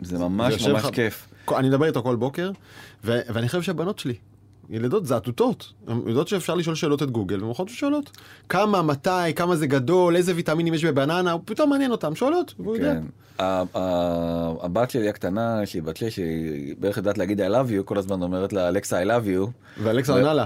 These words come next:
Speaker 1: כן, "Oh, that's very sweet". זה התשובה
Speaker 2: <laughs>
Speaker 1: הקבועה שלה, והיא לא מבינה כאילו שזה לא, אין, אה,
Speaker 2: אם יש לכם גוגל הום, לכו תשאלו אותו למה חשוב ללבוש מסכה.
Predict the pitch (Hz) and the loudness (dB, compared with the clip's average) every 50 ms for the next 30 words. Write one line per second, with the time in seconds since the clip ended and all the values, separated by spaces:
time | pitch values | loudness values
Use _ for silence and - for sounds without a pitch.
0 | 101 - 123 143 135 107 110 113 107 95 104 101 - 95 98 101 101 98 - 98 | 0 0 2 2 2 2 2 0 2 2 2 2 2 2 2 2 2 2 0 -2
1 | 90 85 - - - - 76 87 104 110 113 113 110 107 - 110 101 104 107 180 | -2 -2 -4 -8 -16 -8 -2 0 2 4 4 4 4 2 0 2 2 4 6 4
2 | 127 107 98 92 98 101 - 104 87 85 85 90 92 95 104 127 139 147 156 151 | 4 4 4 2 2 2 2 0 -2 0 -2 0 0 2 2 2 2 4 4 4
3 | 147 147 143 - 160 143 123 123 120 113 - 117 101 101 95 101 107 101 107 110 | 4 4 2 2 2 4 4 4 2 2 2 0 0 0 0 0 0 2 2 2
4 | 113 107 107 113 123 127 120 110 107 104 104 - 151 170 214 226 - 247 208 190 | 2 2 2 2 2 2 2 2 2 2 4 4 6 6 4 4 4 2 2 2
5 | 190 185 196 180 160 151 170 202 254 240 185 185 185 220 190 - 170 170 147 156 | 2 4 4 4 4 4 4 4 4 4 4 2 0 0 -4 -2 0 2 4 2
6 | 185 180 190 156 151 156 156 147 135 151 147 135 123 120 - 123 - - 101 - | 4 4 4 2 2 2 0 -2 0 2 2 2 2 0 -2 -4 -8 -8 -8 -8